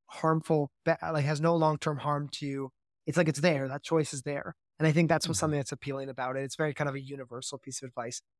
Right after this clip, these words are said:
Speaker 1: but not something I've put into my own practice at all. And maybe some people listening love it,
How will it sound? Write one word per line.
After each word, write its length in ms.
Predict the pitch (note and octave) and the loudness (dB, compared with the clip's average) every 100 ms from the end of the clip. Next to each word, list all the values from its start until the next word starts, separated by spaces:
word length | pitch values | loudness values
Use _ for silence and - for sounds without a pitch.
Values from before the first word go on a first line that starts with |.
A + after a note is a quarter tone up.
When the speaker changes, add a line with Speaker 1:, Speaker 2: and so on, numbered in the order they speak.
| _ | _
Speaker 1:
but 100 | E3+ | 4
not 180 | F#3 G3 | 4 6
something 180 | A3 G3+ | 6 6
I've 140 | F3+ | 4
put 140 | - F#3 | 6 6
into 140 | E3 | 6
my 100 | E3 | 6
own 140 | D#3+ | 6
practice 400 | D3+ D3 C#3 C3+ | 4 -2 -2 -8
at 60 | C#3+ | -6
all. 240 | C#3+ B2+ - _ _ | -6 -6 -12 _ _
And 140 | C#3+ | 0
maybe 160 | D#3 D3+ | 2 2
some 180 | E3 D#3 | 0 0
people 320 | C#3+ D3 C#3+ | 0 0 2
listening 400 | C#3+ - C#3+ C3+ _ _ _ | 2 2 0 -2 _ _ _
love 200 | D3+ D3+ | 4 6
it, 140 | F3+ | 6